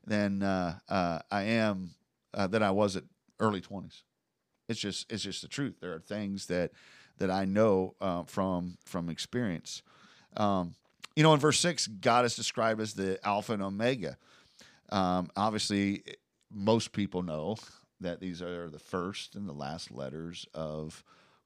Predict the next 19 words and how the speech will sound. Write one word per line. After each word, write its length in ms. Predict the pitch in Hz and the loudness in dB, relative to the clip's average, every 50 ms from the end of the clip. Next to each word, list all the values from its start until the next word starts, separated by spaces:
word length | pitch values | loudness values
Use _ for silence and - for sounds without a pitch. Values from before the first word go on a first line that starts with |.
| _ _ | _ _
uh, 380 | 87 87 82 80 78 78 78 - - | -4 -2 -2 -2 -2 -4 -6 -8 -6
the 80 | - 82 | -8 -6
Greek 340 | 71 87 90 90 82 - - _ - | -4 -2 -2 -2 -4 -6 -14 _ -2
alphabet. 720 | 92 98 110 113 - - 71 65 73 67 58 - - - _ _ _ _ _ _ _ - | 0 0 0 0 -2 -8 -8 -8 -8 -8 -8 -10 -14 -20 _ _ _ _ _ _ _ -6
Uh, 320 | - 80 76 76 76 71 - - | -4 -4 -2 -2 -4 -6 -8 -6
and, 320 | 78 87 82 82 85 - _ | -4 -4 -4 -4 -6 -8 _
and 280 | 90 90 87 87 85 78 - - 120 117 - - - - _ _ | -4 -4 -4 -4 -8 -10 -12 -14 -14 -14 -14 -14 -18 -20 _ _
I, 180 | 78 85 104 98 - | -6 -4 -4 -2 0
I 100 | 101 120 | 0 0
just 180 | 120 92 - - | 2 0 -2 -4
think 160 | 107 98 92 | -4 -6 -4
this 200 | 98 95 - - - - - _ _ | -6 -8 -8 -10 -14 -18 -18 _ _
tells 280 | - - 80 85 87 | -8 -8 -8 -6 -6
us 140 | 95 92 - | -8 -8 -8
that 160 | - 85 76 | -8 -10 -6
God 240 | 85 87 87 95 92 | -6 -4 -4 -4 -4
has 180 | 95 92 87 92 | -6 -8 -8 -8
everything 380 | 90 90 95 95 - 95 95 | -8 -8 -10 -10 -10 -10 -10
covered, 340 | 95 - 110 120 117 62 - | -10 -10 -12 -12 -12 -16 -20